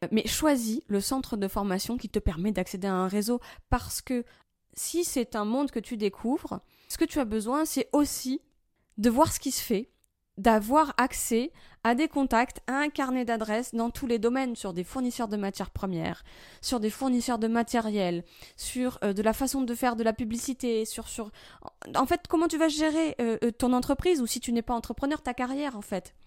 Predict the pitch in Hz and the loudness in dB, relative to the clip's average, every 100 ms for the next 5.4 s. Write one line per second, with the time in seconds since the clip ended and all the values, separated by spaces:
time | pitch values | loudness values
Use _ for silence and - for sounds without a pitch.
0 | _ - - - - 208 - 202 185 190 | _ -20 -20 -16 -6 -4 0 0 0 -8
1 | 202 208 277 302 320 294 285 294 247 233 | -10 -2 0 2 0 0 -2 -2 -2 -4
2 | 240 233 277 311 - - - - 262 247 | -6 -2 0 0 -6 -16 -8 0 0 2
3 | 233 - 233 240 233 233 226 - - 220 | 0 0 -2 0 0 0 -4 -12 -2 2
4 | 226 - - - _ _ 208 196 196 247 | 2 -2 -16 -20 _ _ -2 -2 -2 -2
5 | 196 196 226 202 | 2 2 2 0